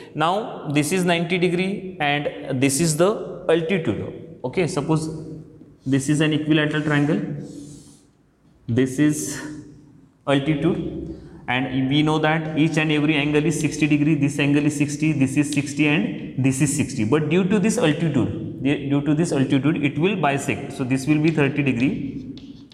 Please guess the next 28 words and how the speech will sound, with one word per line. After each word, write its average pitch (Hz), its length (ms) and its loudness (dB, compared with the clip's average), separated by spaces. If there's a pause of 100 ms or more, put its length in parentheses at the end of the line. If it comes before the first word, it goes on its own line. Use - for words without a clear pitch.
(120)
and 127 160 2
this 131 160 0
will 131 140 4
be 139 100 2
thirty 101 320 -2
degree. - 340 -10 (880)
So - 160 0
now 190 240 0
here 175 720 2
we 160 120 2
are 165 120 2
going 160 280 2
to 202 120 -2
construct 160 420 -2
thirty 143 280 2
degree, 104 220 -2
here 156 220 2
or 226 200 2
that 160 200 0
side, - 180 -4
any 135 260 0
side 135 260 0
we 135 80 2
can 135 240 -2
construct 131 520 -2
thirty 127 260 2
degree 101 260 -2
angle. 82 280 -6